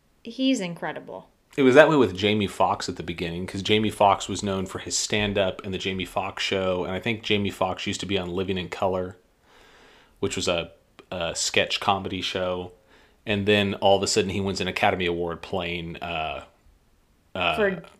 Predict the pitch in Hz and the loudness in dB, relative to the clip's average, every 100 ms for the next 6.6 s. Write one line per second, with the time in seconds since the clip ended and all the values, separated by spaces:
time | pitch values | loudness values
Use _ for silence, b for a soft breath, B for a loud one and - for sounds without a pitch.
0 | 220 185 185 233 349 151 139 151 - 104 | -14 -8 -4 -4 -4 -8 -8 -6 0 4
1 | 107 101 78 80 - _ _ _ _ - | 6 6 4 -4 -14 _ _ _ _ -6
2 | 185 156 - _ _ _ 110 85 60 - | -4 -4 -12 _ _ _ 2 2 -2 -14
3 | _ _ _ _ _ - 190 185 135 - | _ _ _ _ _ -8 -4 -4 -4 -8
4 | - _ _ _ _ _ _ _ _ _ | -14 _ _ _ _ _ _ _ _ _
5 | _ - 143 143 156 107 95 87 82 - | _ 2 4 4 2 0 -4 -4 -6 -14
6 | - 117 117 117 113 104 | -2 2 6 6 6 4